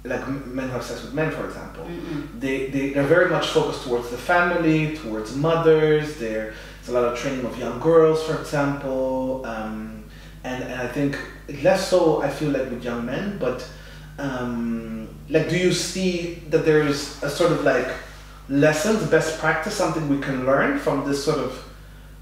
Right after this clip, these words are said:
Speaker 1: um, inclusive approach to, uh, to H I V campaigns?
Speaker 2: Yes, definitely, because if you look in Burundi, how they do the campaign, they never mention, uh, you know, being a homosexual in Burundi is like a crime.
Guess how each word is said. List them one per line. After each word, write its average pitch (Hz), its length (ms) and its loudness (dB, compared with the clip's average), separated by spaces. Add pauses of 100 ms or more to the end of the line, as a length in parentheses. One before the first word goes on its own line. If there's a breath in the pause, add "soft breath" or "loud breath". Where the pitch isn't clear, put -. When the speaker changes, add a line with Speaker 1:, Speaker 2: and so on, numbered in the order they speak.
(140)
Speaker 1:
um, 117 500 -8
inclusive 175 720 0
approach - 800 0 (220)
to, 143 500 0
uh, 139 480 -6
to 147 340 -4
H 151 220 -4
I 143 140 2
V 143 180 -2
campaigns? 147 680 -4 (540 loud breath)
Speaker 2:
Yes, 240 380 2
definitely, 202 600 0
because - 480 -2
if 240 200 -4
you 208 160 0
look 233 180 4
in 196 160 -2
Burundi, 190 420 -2
how 185 280 2
they 165 160 -4
do 170 160 -6
the 156 40 -10
campaign, 156 760 -2
they 190 160 -2
never 208 340 0
mention, 180 600 -4 (120)
uh, - 320 -8
you 254 160 4
know, 185 280 4
being 214 320 2
a 175 40 2
homosexual 185 680 0
in 170 220 -2
Burundi 185 440 -2
is 180 140 -4
like 165 240 -2
a 160 160 -10
crime. 185 320 0